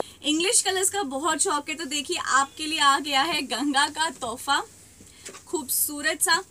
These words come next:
रक्षाबंधन के लिए भी देखिए, अगर आप चाहें तो अभी से purchase करके रख सकते हैं। करवा चौथ भी आएगी,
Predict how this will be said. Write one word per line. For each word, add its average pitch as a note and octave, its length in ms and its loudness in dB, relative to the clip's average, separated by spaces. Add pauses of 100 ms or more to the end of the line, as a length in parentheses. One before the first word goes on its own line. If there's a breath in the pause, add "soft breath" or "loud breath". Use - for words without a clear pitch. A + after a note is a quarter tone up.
(280 loud breath)
रक्षाबंधन F4 720 2
के F4+ 120 -2
लिए E4+ 120 -2
भी F4+ 100 -4
देखिए, E4 300 -4
अगर E4 140 -4
आप D4+ 200 4
चाहें D4+ 320 4
तो E4 80 -12
अभी C4+ 520 -2
से F#4 200 0
purchase D4+ 480 -2
करके D4 340 -4
रख C#4 200 -2
सकते D4 360 -4
हैं। D4+ 260 0
करवा C4+ 340 -2
चौथ D4 260 -2
भी C4 200 -8
आएगी, C4+ 440 0